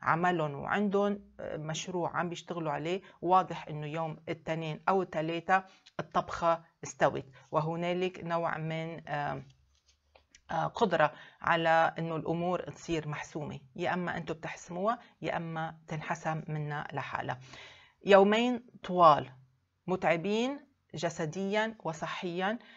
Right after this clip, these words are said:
فحاولوا ترتاحوا خلالهم. لازم تشتغلوا كمان على الأولويات، تركزوا عليها، وبعدين تتركوا الأمور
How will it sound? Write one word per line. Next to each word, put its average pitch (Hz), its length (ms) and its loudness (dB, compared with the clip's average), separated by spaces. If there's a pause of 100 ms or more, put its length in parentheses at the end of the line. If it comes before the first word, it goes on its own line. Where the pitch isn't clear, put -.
(120)
فحاولوا 170 680 4
ترتاحوا 196 640 -2
خلالهم. 147 640 -4 (320)
لازم 185 520 -2 (180)
تشتغلوا 170 440 -2
كمان 160 380 -4
على 147 220 -2
الأولويات، 151 760 -2
تركزوا - 400 -8
عليها، 175 340 2 (300)
وبعدين 180 720 2 (280)
تتركوا 175 580 0
الأمور 165 420 -2